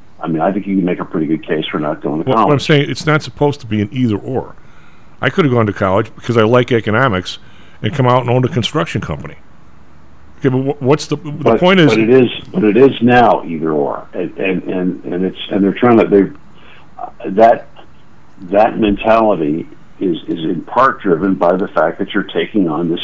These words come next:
Speaker 1: huge debt.
Speaker 2: Well, okay, but what I'm saying is, why the hell is Notre Dame and Northwestern or Chicago seventy-five grand? Who, who's getting all that money?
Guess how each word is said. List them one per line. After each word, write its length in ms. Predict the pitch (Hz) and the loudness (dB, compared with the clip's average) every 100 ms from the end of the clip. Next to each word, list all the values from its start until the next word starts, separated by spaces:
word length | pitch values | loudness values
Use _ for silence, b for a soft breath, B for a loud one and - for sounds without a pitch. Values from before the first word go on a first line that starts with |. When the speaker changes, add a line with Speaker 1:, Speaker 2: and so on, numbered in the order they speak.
| - | -6
Speaker 1:
huge 340 | 80 85 - | -6 -6 -2
debt. 260 | - - - - - | 0 0 -4 -10 -2
Speaker 2:
Well, 180 | 131 | 0
okay, 320 | - 151 87 98 | 0 -4 -2 -4
but 240 | 123 127 | -4 -4
what 80 | 120 | -4
I'm 100 | 107 | -2
saying 280 | 135 120 113 | 0 2 2
is, 180 | 107 - b b b - | 0 -4 b b b -6
why 220 | 110 143 | 0 2
the 120 | 139 | 4
hell 280 | 131 120 135 | 4 4 4
is 140 | 113 | 0
Notre 240 | 110 110 110 | 2 2 4
Dame 180 | 110 | 2
and 80 | 104 | 2
Northwestern 480 | 104 95 113 107 113 | 0 0 0 0 -2
or 60 | 98 | -4
Chicago 320 | - 117 104 | -2 0 0
seventy-five 640 | - 110 104 95 104 98 | -2 -2 -2 -2 -2 -2
grand? 200 | 117 95 | -2 0
Who, 100 | 123 - B B B | -2 -6 B B B
who's 200 | 151 127 | -2 -2
getting 340 | 101 131 151 | 2 4 4
all 140 | 117 107 | 4 2
that 120 | 95 | 0
money? 360 | 95 131 92 | 0 -2 -4